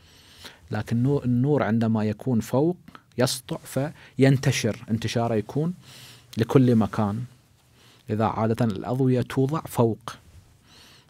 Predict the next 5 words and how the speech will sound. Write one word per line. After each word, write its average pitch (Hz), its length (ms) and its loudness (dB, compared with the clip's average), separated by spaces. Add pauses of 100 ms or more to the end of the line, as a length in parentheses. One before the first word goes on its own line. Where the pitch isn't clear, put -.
حتى 113 360 0
ينتشر 113 440 0
نورها، 107 520 0 (840)
والنور 117 520 2
الساطع. - 540 -2